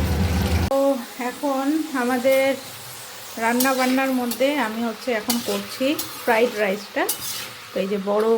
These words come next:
কড়াই বসিয়ে নিয়েছি, কারণ অনেকটাই রান্না করতে হবে ভাত। এই যে এখানে ভাতও রেডি হয়ে গেছে, ভাত এখানে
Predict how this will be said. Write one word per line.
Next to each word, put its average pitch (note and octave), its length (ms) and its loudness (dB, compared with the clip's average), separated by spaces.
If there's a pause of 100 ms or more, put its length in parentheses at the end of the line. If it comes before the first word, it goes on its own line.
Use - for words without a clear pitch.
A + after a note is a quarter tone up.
কড়াই A3 340 4
বসিয়ে A3+ 360 2
নিয়েছি, A3+ 280 -2 (140)
কারণ G3 240 -2 (520)
অনেকটাই G#3+ 340 2 (160)
রান্না A3 280 -2
করতে A#3 220 -8
হবে A3+ 120 -4 (100)
ভাত। A3+ 220 -2 (120)
এই G3 100 -2
যে G3+ 100 -4
এখানে G#3 200 -6 (120)
ভাতও G3+ 240 -4 (120)
রেডি A3 280 2
হয়ে A#3+ 240 4
গেছে, A#3+ 240 -4 (760)
ভাত F#3 160 -4 (100)
এখানে G3+ 200 -6